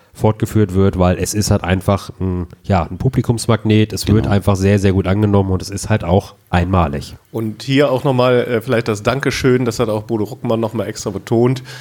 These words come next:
Speaker 3: ähm, die ganzen Aufsichten, die dann gucken, dass nichts weggemopst wird von den teuren Kunstwerken, das ist ja alles ehrenamtlich, ne,
Speaker 2: Richtig.
Speaker 3: ausgestattet, Vereine und so weiter, also
Speaker 1: Ja.
Speaker 3: ganz viele beteiligen sich da aus Verwaltung, Politik, Vereinen und,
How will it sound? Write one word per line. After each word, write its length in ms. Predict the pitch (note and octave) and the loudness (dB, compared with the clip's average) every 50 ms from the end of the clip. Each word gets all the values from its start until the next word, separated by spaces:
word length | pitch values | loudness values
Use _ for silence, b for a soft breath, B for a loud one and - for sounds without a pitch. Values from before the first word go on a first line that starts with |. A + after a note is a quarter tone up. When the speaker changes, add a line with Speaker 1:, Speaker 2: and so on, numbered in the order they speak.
| B B B B B _ - | B B B B B _ -2
Speaker 3:
ähm, 380 | - A#2 A#2 A2 G#2+ G#2+ G#2 G2+ | 2 2 2 2 2 0 -2 -2
die 80 | G#2+ | -2
ganzen 300 | G2+ A#2+ C3+ C3 - B2 | 0 0 0 0 -2 -2
Aufsichten, 680 | G2+ C#3+ D3+ D3 - - B2 - - - - F#2 F2 - - | 0 0 0 2 2 2 2 0 -2 -6 -8 -8 -8 -10 -10
die 100 | A2+ G#2 | -6 -4
dann 160 | - G#2+ G#2 | -2 -2 -2
gucken, 240 | - D#3+ C3+ C3+ B2+ | -2 -2 -2 0 0
dass 220 | A2+ G#2+ - - | 0 0 0 -2
nichts 280 | A#2+ A#2 A2+ - - B2+ | -2 -2 -2 -4 -2 -2
weggemopst 540 | C#3 C#3 - B2 G2 A2 G#2 - - - | -2 0 0 0 0 0 -2 -2 -8 -2
wird 220 | - G#2 G#2 G#2 - | 0 0 0 0 -2
von 160 | - G#2+ G#2+ | -4 -2 -2
den 140 | G#2 F#2+ F#2+ | -2 -2 0
teuren 340 | - A2 A2 G#2+ G#2 G2+ G2+ | 0 2 2 2 0 -2 -2
Kunstwerken, 580 | - A#2 A2+ - - A2 G#2+ A2 A#2+ C#3 B2+ | -2 -2 -2 -2 0 0 2 2 2 0 -2
das 140 | G#2+ G#2 A2+ | -2 -2 -4
ist 100 | A#2 A2 | -4 -2
ja 120 | C3+ A2 | -2 -2
alles 300 | E2 B2 B2+ B2+ B2 B2+ | 0 2 2 2 0 0
ehrenamtlich, 880 | - - B2 B2 B2 C3+ B2 B2 C3 C3 C3 C3 C3 B2+ - - - - | -4 -2 -2 0 0 0 -2 -2 -2 0 0 0 0 0 -2 -8 -6 -2
ne, 80 | - - | 0 2
Speaker 2:
Richtig. 180 | C3+ D3+ D#3+ D#3 | 2 2 2 2
Speaker 3:
ausgestattet, 600 | A#2+ B2+ B2+ - B2 - - A#2+ A#2 B2 A#2 - | 0 -2 -2 -2 -8 -2 -2 -2 0 0 -4 -2
Vereine 500 | - C3 - - B2 B2+ C3 C3+ B2+ B2+ | -2 -4 -2 0 0 2 2 2 2 0
und 160 | A#2+ B2+ C#3 C#3+ | 0 0 -2 -2
so 140 | - A#2 | -2 0
weiter, 320 | A2 A2+ A#2+ B2 B2 A2 - | 2 2 2 2 2 0 2
also 140 | A2 G#2+ F2+ | 4 2 4
Speaker 1:
Ja. 40 | - | 4
Speaker 3:
ganz 200 | A#2+ B2+ B2+ - | 4 0 0 0
viele 180 | - B2+ A#2+ | 0 0 0
beteiligen 480 | A2+ A2+ - A#2+ A2+ A#2+ B2 B2+ A#2 A#2+ | 0 0 0 0 0 2 2 0 0 -2
sich 180 | A2 A#2 - - | -4 -6 -6 -2
da 180 | - A2+ A2 | 0 0 0
aus 400 | - G#2 G#2+ A2+ A2+ - - - B B B B B B B B B _ | 0 0 0 0 -2 -4 -10 -12 B B B B B B B B B _
Verwaltung, 440 | - A2+ A2+ A#2 A#2 - B2 A#2 A#2 | -2 0 2 2 2 0 -2 -4 -2
Politik, 380 | - A2+ A2 A2 - B2 - | -4 -4 -4 -4 -8 -10 -8
Vereinen 420 | - - A2+ - A2 A#2 A#2 A#2 A2+ | -4 -2 -2 0 0 0 0 0 -2
und, 240 | G#2 A2 A2 G#2+ | -2 -2 -4 -6